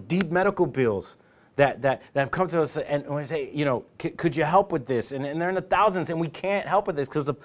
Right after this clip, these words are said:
the budget's so tight. There are people who, who need help, you know, getting counseling and being, go, you know, to go away with their, with their, with their spouse to, to get some in-depth, you know, intentional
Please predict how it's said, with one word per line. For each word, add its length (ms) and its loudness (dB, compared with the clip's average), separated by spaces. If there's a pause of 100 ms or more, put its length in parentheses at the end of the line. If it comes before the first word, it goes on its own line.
(160)
the 100 4
budget's 460 2
so 180 2
tight. 400 -4 (300)
There 160 8
are 40 2
people 460 4
who, 160 2
who 400 2
need 240 6
help, 380 6
you 80 2
know, 100 4
getting 300 2
counseling 580 -2
and 80 -4
being, 240 -2 (360)
go, 240 2
you 120 2
know, 140 2
to 180 -4
go 240 6
away 300 6
with 160 4
their, 200 0
with 200 0
their, 160 0
with 320 -8
their 120 0
spouse 540 4
to, 180 -2 (280)
to 120 -2
get 200 0
some 160 -4
in-depth, 600 4
you 160 0
know, 180 0 (180)
intentional 1000 0